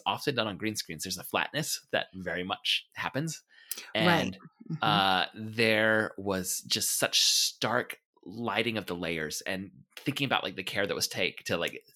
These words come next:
Speaker 1: get the actors' faces lit, but, you know,
Speaker 2: Mm-hmm.
Speaker 1: all the dar-, darkness behind them, but then the next layer back behind that is lit again.
Speaker 2: Mm-hmm.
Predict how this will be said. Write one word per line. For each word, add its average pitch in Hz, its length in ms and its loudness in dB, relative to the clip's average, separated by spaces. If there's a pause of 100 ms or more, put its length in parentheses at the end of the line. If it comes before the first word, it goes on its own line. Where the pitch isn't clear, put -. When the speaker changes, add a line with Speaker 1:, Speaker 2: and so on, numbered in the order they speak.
Speaker 1:
get 117 160 -2
the 117 160 -6
actors' 95 480 -4 (160)
faces 78 420 -4
lit, 92 340 -4
but, - 120 0 (420)
you 156 220 0
know, 90 80 2
Speaker 2:
Mm-hmm. 80 100 -2
Speaker 1:
all 95 140 2
the 95 80 -6
dar-, 85 340 0
darkness 104 300 -4
behind 104 260 -6
them, 104 80 -4
but 95 80 -8
then 98 120 -10
the 107 80 2
next - 280 -4
layer 95 200 2
back - 260 -4
behind 90 400 -6
that 87 300 -2
is 87 180 -4
lit 101 240 -4
again. 110 460 -4 (240)
Speaker 2:
Mm-hmm. 147 340 2